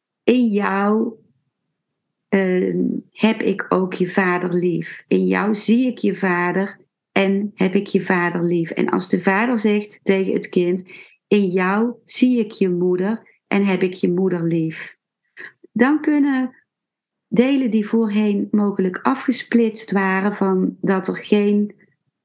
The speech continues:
verbinding was tussen de ouders en dat het kind zich ook gespleten voelde, die kunnen weer bij elkaar komen. Het kind kan zich dan weer een eenheid voelen, want het kind is een verbinding tussen beide ouders.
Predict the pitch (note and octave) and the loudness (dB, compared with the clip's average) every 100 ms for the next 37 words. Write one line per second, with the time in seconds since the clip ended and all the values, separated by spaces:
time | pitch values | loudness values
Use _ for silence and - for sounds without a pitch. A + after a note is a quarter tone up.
0 | - A#3 - G#3 F3+ E3 _ - A3+ D4 | -14 -12 0 0 0 -8 _ 0 2 2
1 | C#4 G#3 F3+ F3+ - F3+ F#3+ F#3 - G3 | 2 0 0 -2 -2 -2 -2 -4 -4 -4
2 | F#3 F3+ F3+ G#3+ A3+ G#3+ G3+ F#3+ F#3 - | -2 -2 -2 0 -2 0 -2 -2 -4 0
3 | A#3+ A#3 - G3 - A#3 C4 - - - | 0 2 -2 -4 -2 -2 -2 -4 -4 -2
4 | G#3+ G3+ G3 G3 F3 F#3+ F3+ F3 G#3 - | 0 2 0 -2 -2 0 0 0 -2 -4
5 | - - _ _ A3+ A3+ D4 C4 A3+ F#3+ | -12 -20 _ _ 0 2 2 2 2 0
6 | G3+ G3 G3 A#3+ A3+ G#3+ - F3 F3 F3 | 0 0 -2 0 0 -2 0 0 0 0
7 | - B3 A#3 A3 G#3+ G3+ G3 - F3+ F3+ | 2 2 2 0 0 0 -2 0 0 0
8 | F3 F3 F3 - - _ _ - F#3 - | 0 -2 -4 -10 -20 _ _ -2 0 2
9 | C4 C#4 G3 D#3+ E3 - F3 E3+ E3+ F#3 | 2 2 0 -2 -4 -2 0 0 0 0
10 | F#3 F3+ - A3 G3+ F#3+ - _ _ - | -2 -6 0 2 2 -4 -12 _ _ 0
11 | C#4+ - F#3 F3+ F3+ D3+ E3+ E3+ E3 D#3+ | 0 0 -2 -2 -2 -2 0 2 0 0
12 | D#3+ D#3+ - _ _ _ A3+ G#3 G3+ E3 | 0 -2 -8 _ _ _ 2 2 0 -2
13 | E3 D#3+ D#3 - D#3+ D#3 D3+ D#3 - - | -2 -2 -4 -4 -2 -2 -4 -6 -12 -18